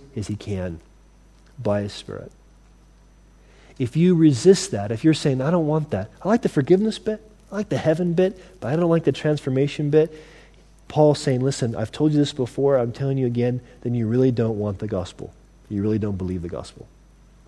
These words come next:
That's sobering, isn't it? It's sobering to think that God says, "Listen, this is a eternal issue." Guys,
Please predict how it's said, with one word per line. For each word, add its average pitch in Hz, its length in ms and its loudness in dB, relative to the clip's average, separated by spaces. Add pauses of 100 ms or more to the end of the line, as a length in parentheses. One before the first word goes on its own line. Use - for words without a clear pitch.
(1800)
That's - 140 -14
sobering, 110 400 -2
isn't 101 220 -8
it? - 80 -20 (1700)
It's 120 120 -10
sobering 165 460 2
to 131 80 0
think 113 360 -2
that 113 180 -6
God 117 260 -2
says, 113 260 -6
"Listen, 113 300 -6
this 107 160 -6
is 117 120 -2
a 101 440 -6
eternal 123 640 -6 (360)
issue." 87 360 -10 (3000)
Guys, 156 340 2